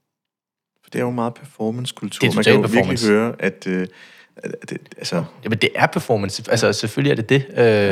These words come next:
Speaker 2: Øh, jeg bliver... Altså, de timer, jeg laver for en kunde, det er dem, vi fakturerer. Det, det er den måde, vores firma tjener penge.
Speaker 1: Præcis.
Speaker 2: Øhm, og nu er jeg så nået et sted, hvor jeg har... Altså,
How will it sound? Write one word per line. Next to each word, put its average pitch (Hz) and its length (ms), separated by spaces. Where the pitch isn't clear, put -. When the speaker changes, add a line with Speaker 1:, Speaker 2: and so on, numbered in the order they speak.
Speaker 2:
Øh, 98 60
jeg 117 120
bliver... 113 320
Altså, 107 180
de 147 100
timer, 135 280
jeg 117 120
laver 113 140
for 117 120
en 110 80
kunde, 123 360
det 120 60
er 104 80
dem, 98 100
vi 101 100
fakturerer. 95 460
Det, 104 260
det 107 80
er 107 60
den 104 40
måde, 98 180
vores 95 160
firma 107 220
tjener - 220
penge. - 280
Speaker 1:
Præcis. - 160
Speaker 2:
Øhm, 101 460
og 110 120
nu 131 120
er 123 40
jeg 127 180
så - 100
nået 117 140
et 110 80
sted, 110 240
hvor 104 240
jeg 104 100
har... 101 180
Altså, 107 180